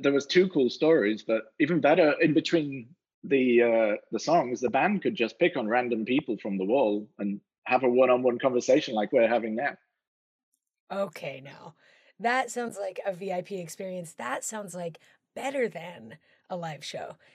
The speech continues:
Speaker 2: And that's what I've been secretly hoping we could find during this time is, like,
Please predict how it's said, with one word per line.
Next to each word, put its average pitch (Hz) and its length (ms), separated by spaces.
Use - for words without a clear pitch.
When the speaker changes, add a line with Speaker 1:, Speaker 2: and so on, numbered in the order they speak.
Speaker 2:
And 202 140
that's 226 180
what 233 140
I've 208 160
been 208 140
secretly 202 520
hoping 214 380
we 190 100
could 156 180
find 247 380
during 175 300
this 165 180
time 165 320
is, 160 160
like, 160 240